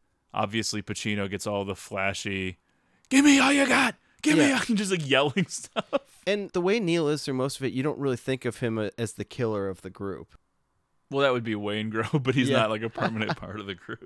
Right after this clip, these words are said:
Speaker 2: Or Chris or Michael even. I mean, they seem a little bit more on the violent side than Neil would be.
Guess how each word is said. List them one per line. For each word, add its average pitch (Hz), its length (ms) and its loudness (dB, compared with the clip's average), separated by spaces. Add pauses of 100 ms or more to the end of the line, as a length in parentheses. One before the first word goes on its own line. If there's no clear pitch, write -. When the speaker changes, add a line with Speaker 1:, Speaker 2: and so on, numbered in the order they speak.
Speaker 2:
Or - 100 0
Chris 113 420 0
or 113 80 2
Michael 98 420 -4
even. 101 300 -4
I 104 80 -4
mean, 107 160 -4
they 117 100 -2
seem 120 240 -4
a 107 80 0
little 107 300 0
bit 95 340 -4 (680)
more 113 340 0
on 98 100 -4
the 101 80 -8
violent 98 420 -6
side 92 300 -6
than 101 180 -4
Neil 95 300 -2
would 92 180 -6
be. 95 280 -4